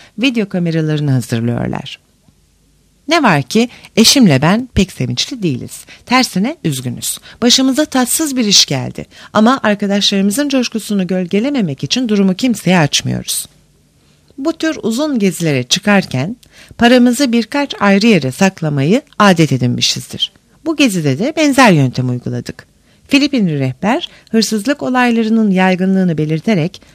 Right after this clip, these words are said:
paralarımızı otel kasasına koymamızı önerdi. Biz de paramızın bir bölüğünü kasaya koyduk.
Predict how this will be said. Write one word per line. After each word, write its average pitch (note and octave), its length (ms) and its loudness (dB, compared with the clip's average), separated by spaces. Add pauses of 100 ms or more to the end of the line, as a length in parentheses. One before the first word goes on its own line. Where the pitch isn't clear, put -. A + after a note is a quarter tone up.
(120)
paralarımızı A3+ 600 4
otel B3+ 420 -6
kasasına G3+ 560 -4
koymamızı D3 540 -2
önerdi. A#2+ 640 -4 (400)
Biz A3 300 2
de E3+ 200 0 (260)
paramızın B3 640 2
bir C#4 220 2
bölüğünü C3+ 520 0 (160)
kasaya C3 420 0
koyduk. - 480 -10